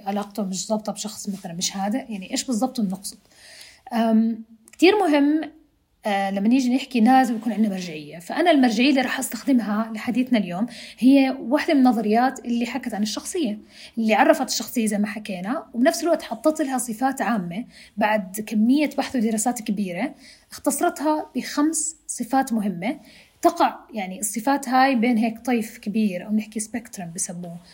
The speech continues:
اللي هو هيك يعني من حد أقصى لحد أدنى، آه، من الصفات، وإحنا كلنا نقع بين هاي الحدود. تمام؟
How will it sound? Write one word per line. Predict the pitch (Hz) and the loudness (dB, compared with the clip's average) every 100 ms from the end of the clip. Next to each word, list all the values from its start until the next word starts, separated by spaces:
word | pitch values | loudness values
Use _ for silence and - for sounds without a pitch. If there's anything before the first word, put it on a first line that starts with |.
| - - | -16 -6
اللي | 202 | 0
هو | 247 233 | 2 2
هيك | 240 226 | 2 -2
يعني | 185 180 | -6 -6
من | 196 202 | -4 -2
حد | 196 240 196 | 0 0 -2
أقصى | - - - | -12 -8 0
لحد | 247 240 - 196 214 | 0 0 -4 -8 -10
أدنى، | 180 185 240 311 - - - | -10 -6 -6 -6 -14 -20 -10
آه، | 226 226 | -2 2
من | 220 233 226 220 | 4 4 4 0
الصفات، | - - 254 226 185 311 - - - | -4 -4 -4 -2 0 0 -2 -14 -8
وإحنا | 240 214 - - 381 - 339 | -8 -8 -14 -6 -4 0 -2
كلنا | 349 330 | 2 2
نقع | 302 294 220 | 2 0 0
بين | 226 262 269 302 302 - | 2 4 4 2 -4 -8
هاي | 233 220 196 | -4 -2 -4
الحدود. | - 190 170 156 _ _ | -6 -12 -14 -16 _ _
تمام؟ | - 220 277 | 2 4 2